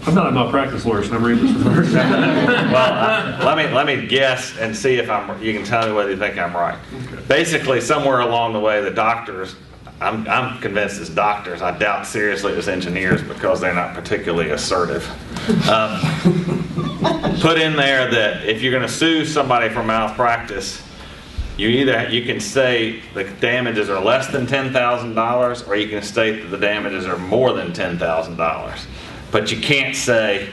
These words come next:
Speaker 2: uh, you know, the person's guilty of malpractice and they owe me a hundred million dollars.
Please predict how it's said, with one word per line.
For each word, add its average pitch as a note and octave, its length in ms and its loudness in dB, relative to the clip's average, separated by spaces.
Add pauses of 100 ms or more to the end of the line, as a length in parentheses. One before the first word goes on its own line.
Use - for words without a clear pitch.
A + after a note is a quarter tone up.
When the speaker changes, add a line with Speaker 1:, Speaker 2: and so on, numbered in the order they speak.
(540)
Speaker 2:
uh, F#2 600 0
you F#2+ 100 -4
know, F#2 320 2
the E2+ 80 -8
person's G#2+ 360 -2
guilty G#2+ 320 2
of F2+ 80 0
malpractice F#2+ 640 0
and F#2 100 -6
they F#2 180 0
owe G2+ 160 2
me G2+ 180 -4
a F2 80 0
hundred G2+ 320 0
million F#2+ 320 0
dollars. - 520 -4